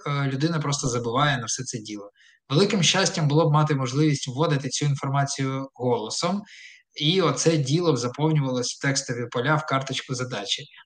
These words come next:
Ну, це вообще, конечно, було б класно. А, а підбити підсумок часу чи реп-, чи репорт, е, чи репорт може той же Clockify з доволі широким спектром фільтрів для репорту.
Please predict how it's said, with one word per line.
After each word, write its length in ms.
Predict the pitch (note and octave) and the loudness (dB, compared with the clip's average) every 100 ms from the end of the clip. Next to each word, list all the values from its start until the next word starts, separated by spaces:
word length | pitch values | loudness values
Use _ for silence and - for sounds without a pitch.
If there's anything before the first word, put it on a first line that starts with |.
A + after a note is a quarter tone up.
| - | -4
Ну, 280 | B2+ D3 C#3 | 4 6 6
це 120 | D3 | 0
вообще, 360 | C3+ C3 D#3 | -2 -2 -2
конечно, 440 | C#3 C3+ B2 - B2 | 0 -2 -2 -4 -4
було 160 | B2 | -4
б 60 | A#2+ | -4
класно. 380 | B2 A2+ - - - - - - - _ _ | -4 -6 -10 -18 -20 -18 -18 -20 -20 _ _
А, 440 | D3 C3 C3+ C3 C#3 | 2 4 6 6 2
а 60 | D#3 | 2
підбити 440 | D3 C#3 G#3 F3+ | 4 6 6 4
підсумок 480 | D3+ D3+ - C#3 C3 | 2 2 2 0 0
часу 400 | - B2+ - G3+ | -2 -2 -4 -2
чи 180 | - C3 | 0 0
реп-, 320 | D3 D#3 D#3 | -2 -4 -4
чи 520 | D3 C#3 C3+ C3+ C3+ D3 | 0 2 2 2 -2 -2
репорт, 680 | C#3 C#3 D#3 F3+ F3+ - D#3+ | 0 0 0 0 -2 -4 0
е, 480 | D3+ D3 D3 D3 C3+ | 2 2 0 0 -2
чи 140 | C3 | 0
репорт 380 | D#3 D#3 C#3+ - | 0 -2 -4 -4
може 640 | C3 C3+ B2 C3 C3 C#3 - - | -2 -2 -2 -2 -4 -6 -10 -6
той 260 | C3 C3 | -4 0
же 200 | A#2+ B2 - - B2+ | 0 -2 -6 -10 -4
Clockify 1000 | B2 A#2+ B2 A#2+ A#2+ - D#3 E3+ F3+ D#3 | -2 -2 -4 -6 -8 -4 0 2 0 -4
з 120 | B2+ | -8
доволі 280 | A2+ B2+ C#3 | -6 -4 -4
широким 440 | - B2+ C3+ - A#2 | -4 -6 -6 -6 -12
спектром 460 | - C3+ C#3 A#2 | -8 -8 -6 -12
фільтрів 420 | - B2+ B2+ A#2 | -12 -14 -14 -14
для 160 | A2+ A#2 | -8 -8
репорту. 500 | A2 - F#2+ F#2 | -8 -10 -14 -14